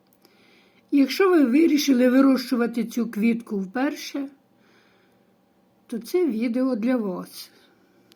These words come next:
Бо для того, щоб її виростити,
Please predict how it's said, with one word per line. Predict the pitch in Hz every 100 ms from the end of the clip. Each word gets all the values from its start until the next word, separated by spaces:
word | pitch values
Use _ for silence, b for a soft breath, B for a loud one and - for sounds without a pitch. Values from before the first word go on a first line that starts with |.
| _ _ _ _ _ _ _ _ _ _ _ _ _ _ _ _ _ _ _ _ _ _ _ _ _ _ b b b b b
Бо | 220
для | 233 240
того, | 262 349 359
щоб | 311 294 226
її | 262 294
виростити, | 240 277 349 330 - - 233 - 190 196